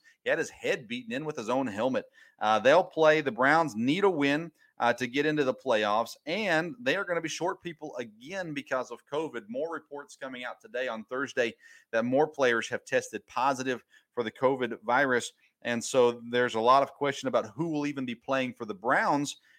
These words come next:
in a must-win situation. The Dolphins are going up against division rivals, the Buffalo Bills. Buffalo opening as a two-point favorite in this game. The Dolphins need to win. They'll start Tua Tagovailoa, but Ryan Fitzpatrick will be ready to come in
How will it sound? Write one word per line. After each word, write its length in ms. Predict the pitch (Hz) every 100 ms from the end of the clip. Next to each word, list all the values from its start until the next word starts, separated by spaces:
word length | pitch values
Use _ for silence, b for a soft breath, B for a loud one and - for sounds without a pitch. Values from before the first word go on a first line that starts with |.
| b
in 80 | 127
a 60 | 120
must-win 680 | 120 131 - 120 120 117
situation. 880 | 113 - - 113 117 123 - 98 90 b b b
The 60 | 120
Dolphins 500 | 135 156 170 147 127
are 80 | 123
going 320 | 135 135 135
up 160 | 131
against 260 | 123 135 -
division 380 | 110 131 131 131
rivals, 460 | 127 131 123 113
the 100 | 107
Buffalo 420 | 104 131 135 123 113
Bills. 380 | 110 143 127 -
Buffalo 400 | 120 127 143 123
opening 380 | 127 - 135 117
as 100 | 104
a 60 | 101
two-point 560 | - 147 - 131 113
favorite 320 | 120 131 127
in 80 | 113
this 160 | 113 -
game. 340 | 113 123 120 b b b
The 80 | 104
Dolphins 560 | 101 120 151 147 120 120
need 160 | 123
to 60 | 107
win. 260 | 110 131 131
They'll 160 | 107
start 360 | - 131 143 -
Tua 180 | 139 131
Tagovailoa, 920 | 131 127 120 117 110 113 127 156 156 _ _ _
but 140 | 110
Ryan 300 | 110 120 135
Fitzpatrick 680 | 131 127 - 123 131 143 -
will 80 | 123
be 120 | 113
ready 240 | 113 127
to 100 | 120
come 280 | 117 127 120
in 280 | 117 139